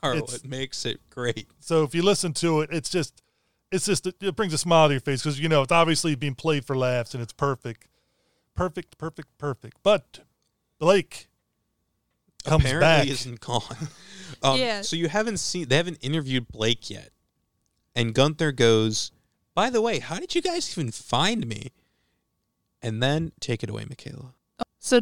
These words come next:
Speaker 3: like, once the crew is finished with, like, Gunther's interview and he's asking them, like, how they found him and stuff. And then he's like, "Did you guys ever find Blake?" And they're like, "Nope,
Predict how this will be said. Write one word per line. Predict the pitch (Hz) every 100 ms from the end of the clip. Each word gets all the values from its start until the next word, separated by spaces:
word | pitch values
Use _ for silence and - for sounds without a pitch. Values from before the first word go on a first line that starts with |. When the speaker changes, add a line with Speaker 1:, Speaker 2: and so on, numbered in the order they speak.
| -
Speaker 3:
like, | - 226 214 202 - -
once | 214 233 254
the | - 220 214 208 190 - - _ _
crew | - 240 226
is | 220 -
finished | 226 214 214 -
with, | 208 208
like, | 202 190
Gunther's | 202 208 202 202 190
interview | 196 202 196 196
and | 190
he's | 196 190
asking | 190 190 -
them, | 196 190
like, | 185 190
how | 196 190
they | 190
found | - 190 190 190 - -
him | 202 190
and | 190
stuff. | - 196 190 - _ _ - -
And | -
then | 220
he's | 214 226
like, | 220 - - -
"Did | - 262
you | 339
guys | 370 349 302
ever | 285 285
find | - 262 254 240
Blake?" | 190 190 214 - - - -
And | 220
they're | 233
like, | 240 240
"Nope, | 254 262